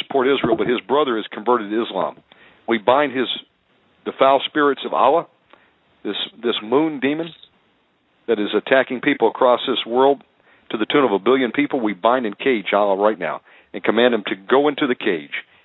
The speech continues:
in Jesus' name. And we also lift up Foreign Secretary William Hague, who is trying to divide Israel and divide Jerusalem. We bind and cage his foul spirits and command those homosexual spirits in him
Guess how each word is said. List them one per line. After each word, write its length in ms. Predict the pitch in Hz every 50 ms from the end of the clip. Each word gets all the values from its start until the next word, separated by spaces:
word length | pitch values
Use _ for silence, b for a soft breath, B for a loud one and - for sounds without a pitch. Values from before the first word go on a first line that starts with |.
| b b -
in 220 | 131 123 110 98
Jesus' 480 | 92 - - 170 156 117 101 95 - - 101
name. 240 | - 76 123 127 - _ _ _ _ _ _ _ _ _ _ _ _ _ _ _ _ _ _ _ _ _ _ _ _
And 140 | - 110 117
we 120 | 123 135
also 500 | 147 156 156 147 - 139 123 101 95 - _ _ _ _ _ _ _ _ _ _ _ _ _ _ _ _ _ _ _ _ _ _ _ -
lift 220 | 123 139 135 - 147 135
up 80 | 120 - - -
Foreign 320 | - 139 147 151 147 135 117 - -
Secretary 540 | 147 135 - 131 120 - - 131 123 113 107
William 320 | 104 107 123 127 120 110
Hague, 520 | 101 120 131 117 92 80 - - - - - _ _ _ _ _ _ _ _ _ _ _ _ _ _ _ _ _ _ _ _ _ _ -
who 100 | 143 123
is 60 | - -
trying 240 | - 147 143 143 139
to 60 | 117
divide 380 | 110 110 101 107 120 127 127 110
Israel 520 | 123 139 143 - - 151 143 139 135 - - -
and 120 | 123 110
divide 340 | 107 98 107 113 113 110 107 -
Jerusalem. 300 | 110 123 127 107 98 98
We 120 | 113 143 147
bind 280 | 117 131 131 139 139
and 80 | 123 113 -
cage 220 | - 143 127 117 -
his 100 | - - - -
foul 220 | 107 90 82 78
spirits 360 | - - - 90 76 - - - - b b b b b b b b b -
and 100 | 110 110
command 380 | - - 131 135 139 139 135 127
those 140 | 127 120 -
homosexual 640 | 143 147 143 127 - - 156 127 - - - 113 104
spirits 300 | - - 143 139 123 - 107
in 60 | 107
him 160 | 123 127